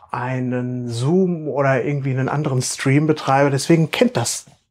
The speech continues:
der ein oder andere, die ein oder andere. Denn dann sitze ich in diesem Schaukelstuhl, dessen Knarren, dessen wohliges Knarren, holziges Knarren man auch manchmal im Podcast hört.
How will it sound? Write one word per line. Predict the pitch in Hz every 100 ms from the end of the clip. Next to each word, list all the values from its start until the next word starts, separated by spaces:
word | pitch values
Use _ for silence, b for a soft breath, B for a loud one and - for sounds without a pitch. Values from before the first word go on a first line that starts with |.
| -
der | 135
ein | 123 135
oder | 127 120
andere, | 135 135 127
die | 127
ein | 127
oder | 135 131
andere. | 123 139 156 180 - B B B B B -
Denn | 123
dann | 139 160
sitze | 156 156 139
ich | 147 131 - b b _ _ _ _ _ _ _ _ _ _ _ _ _
in | 135
diesem | 135 147 147
Schaukelstuhl, | 131 123 127 131 - 123 117 98 B B B B B B _ _ _ b b b b b b _ _ _
dessen | 139 - 160
Knarren, | - 147 160 180 180
dessen | 160 - 160 120
wohliges | 165 247 214 190 -
Knarren, | - 180 180 147
holziges | 175 190 185 165 -
Knarren | 147 139 139
man | 135
auch | 131
manchmal | 135 151 - 143
im | - 120
Podcast | - - 127 107 -
hört. | 147 175 190